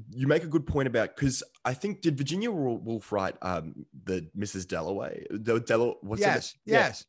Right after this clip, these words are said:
Speaker 1: And it's just, and
Speaker 2: Missus
Speaker 1: that kind
Speaker 2: Dalloway.
Speaker 1: of book was, um, was, was apparently, like, the start of, well, one of the first books to really implement, like, stream of consciousness,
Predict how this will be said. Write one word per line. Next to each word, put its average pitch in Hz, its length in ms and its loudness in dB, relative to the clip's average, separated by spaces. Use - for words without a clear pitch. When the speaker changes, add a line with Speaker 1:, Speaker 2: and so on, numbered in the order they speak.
Speaker 1:
And 156 100 4
it's 156 140 2
just, 160 220 4
and 147 180 6
Speaker 2:
Missus 147 60 6
Speaker 1:
that 147 140 2
kind 185 200 6
Speaker 2:
Dalloway. 120 160 2
Speaker 1:
of 120 60 -2
book 143 280 2
was, 127 220 4
um, 110 480 2
was, 104 380 -2
was 107 340 -2
apparently, 104 420 -2
like, 95 240 -2
the 98 60 -4
start 101 320 0
of, 90 180 -8
well, 110 160 2
one 120 220 2
of 104 80 -2
the 104 60 -8
first 101 300 -4
books 98 220 -10
to 92 100 -8
really 98 280 -2
implement, 92 320 -6
like, 80 140 -10
stream 104 300 -4
of - 120 -8
consciousness, 110 680 -6